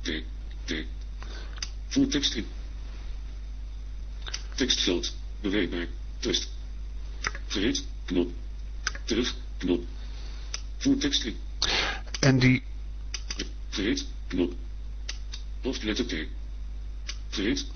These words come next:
Speaker 1: Knop.
Speaker 2: Die gereedknop zit aan de rechterkant, in het midden ongeveer.
Speaker 1: Terug.
Speaker 2: En de terugknop zit daar vlak onder.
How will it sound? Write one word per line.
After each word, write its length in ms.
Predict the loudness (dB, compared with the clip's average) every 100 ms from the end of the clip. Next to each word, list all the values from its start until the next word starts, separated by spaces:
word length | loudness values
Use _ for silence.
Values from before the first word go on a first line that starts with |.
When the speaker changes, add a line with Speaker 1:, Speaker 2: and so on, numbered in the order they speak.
| -4
Speaker 1:
Knop. 300 | 2 2 6
Speaker 2:
Die 120 | 8
gereedknop 520 | 12 12 10 10 8 10
zit 120 | 8
aan 100 | 10
de 80 | 10
rechterkant, 580 | 12 10 10 8 8
in 100 | 8
het 100 | 8
midden 280 | 10 10 10
ongeveer. 480 | 8 8 10 10 10 6
Speaker 1:
Terug. 280 | 4 4 0 -4 2
Speaker 2:
En 160 | 6
de 80 | 8
terugknop 460 | 10 8 10 8 10
zit 140 | 10
daar 140 | 10 10
vlak 220 | 10 10
onder. 420 | 10 10 8